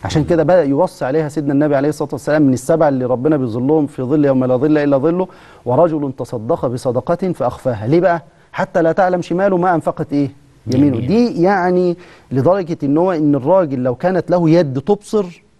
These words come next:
Speaker 1: مش هتشوف ال-، إيده اليمين ادت لمين ال-، الخير
Speaker 2: دي
Speaker 1: ده.
Speaker 2: معناها إنك تحط إيدك في جيبك مش هتلاقي فلوس، يبقى طبطب على اللي جنبك وامشي خلاص، مش مشكلة،
Speaker 1: <laughs>
Speaker 2: حلوة برضه. لقيت فلوس تاخد أي حاجة منها.
Speaker 1: لذلك سيدنا زين العابدين ابن علي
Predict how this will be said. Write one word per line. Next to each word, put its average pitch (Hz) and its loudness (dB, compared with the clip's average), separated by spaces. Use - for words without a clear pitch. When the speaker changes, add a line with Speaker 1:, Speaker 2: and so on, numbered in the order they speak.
Speaker 1:
مش 139 -4
هتشوف 196 -2
ال-، 127 0
إيده 151 0
اليمين 143 2
ادت 123 -8
لمين 120 -2
ال-، 104 -4
الخير 107 -4
Speaker 2:
دي 170 2
Speaker 1:
ده. 175 0
Speaker 2:
معناها 185 -2
إنك 175 -6
تحط 185 -10
إيدك 196 0
في 139 -8
جيبك 165 -4
مش 139 -6
هتلاقي 131 -2
فلوس، - -10
يبقى 147 -4
طبطب 180 -2
على 131 -2
اللي - -8
جنبك 165 -2
وامشي 123 -8
خلاص، - -10
مش - -8
مشكلة، - 0
Speaker 1:
<laughs> - -10
Speaker 2:
حلوة 180 2
برضه. 117 -4
لقيت 185 2
فلوس 226 -8
تاخد 214 -4
أي 185 -2
حاجة 104 -6
منها. 92 -14
Speaker 1:
لذلك 156 2
سيدنا 151 0
زين 156 2
العابدين 127 0
ابن 113 -4
علي 120 0